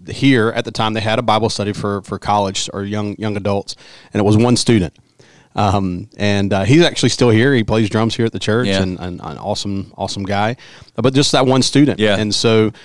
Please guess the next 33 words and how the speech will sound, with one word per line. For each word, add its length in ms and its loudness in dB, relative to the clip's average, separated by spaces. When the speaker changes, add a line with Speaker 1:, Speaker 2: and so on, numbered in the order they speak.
Speaker 1:
to 80 -2
see 300 4
what 420 0
God 200 0
has 120 0
done, 320 0
not 200 0
just 180 -2
numerically, 600 2
but 180 -2
just 300 0
the, 360 0
the, 100 0
Speaker 2:
Yeah. 180 2
Speaker 1:
the 60 2
mobilization 680 2
that 120 0
has 100 -4
taken 260 -2
place 400 -4
and 100 -8
the 60 -8
depth 540 -2
and 80 -6
the 60 -8
discipleship, 800 -4
it 100 0
is 160 6
really 380 4
mind-blowing 720 2
and, 200 -4
and, 380 -6
and 320 -10